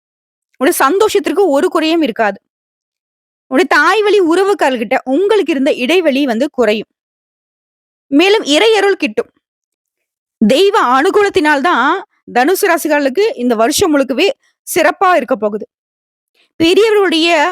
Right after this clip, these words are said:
ஆசீர்வாதமும் உதவியும் கிடைக்கும். உடல்நிலையில முன்னேற்றம் அடைவீங்க. உங்களுடைய திறமைகளை வெளிப்படுத்தக்கூடிய வாய்ப்புகள் அமையும். அரசியல்வாதிகளுக்கும் சரி,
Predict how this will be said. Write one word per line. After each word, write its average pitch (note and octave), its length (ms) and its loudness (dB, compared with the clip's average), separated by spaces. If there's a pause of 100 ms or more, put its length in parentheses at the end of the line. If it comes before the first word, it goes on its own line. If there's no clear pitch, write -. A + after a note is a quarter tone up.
(180)
ஆசீர்வாதமும் C#4 920 -2
உதவியும் E4+ 560 -2
கிடைக்கும். A3+ 320 -4 (680)
உடல்நிலையில F#4+ 580 2
முன்னேற்றம் F#4 460 0
அடைவீங்க. B3+ 380 0
உங்களுடைய A#3+ 220 -2
திறமைகளை F4 420 2
வெளிப்படுத்தக்கூடிய D4+ 540 0
வாய்ப்புகள் C4+ 460 2
அமையும். A3+ 300 -4
அரசியல்வாதிகளுக்கும் D4+ 840 -2
சரி, G4 140 2